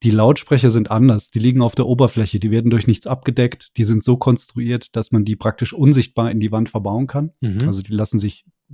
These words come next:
Speaker 1: zumindest streichen und, äh, das war ziemlich interessant. Also ich hab die nicht gesehen, aber wenn man
Speaker 2: Mhm.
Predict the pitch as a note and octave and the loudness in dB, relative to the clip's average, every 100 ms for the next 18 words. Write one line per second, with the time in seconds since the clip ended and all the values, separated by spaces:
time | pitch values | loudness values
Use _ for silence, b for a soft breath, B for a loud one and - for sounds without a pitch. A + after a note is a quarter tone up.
0 | - - A#2 A#2+ - - - G2+ G#2 C3 | -14 0 2 2 0 -12 -10 -2 0 0
1 | C3 B2+ A#2+ B2+ - G2 F#2+ G2 G#2 G2 | 2 0 0 -4 -8 -8 -8 -10 -12 -12
2 | - _ b b b b b b B2+ C3+ | -16 _ b b b b b b -4 -2
3 | - D#3+ C3+ C3 A2 C#3 B2 G2 A#2 B2+ | 0 2 4 2 0 0 0 -2 -6 -4
4 | D#3 _ C3+ C3+ D3 - - C3 A2+ A#2+ | -4 _ 0 2 2 0 -4 -2 0 -2
5 | E3 C3 A#2 A2+ B2+ C3+ C3+ | -2 -4 -4 0 2 2 2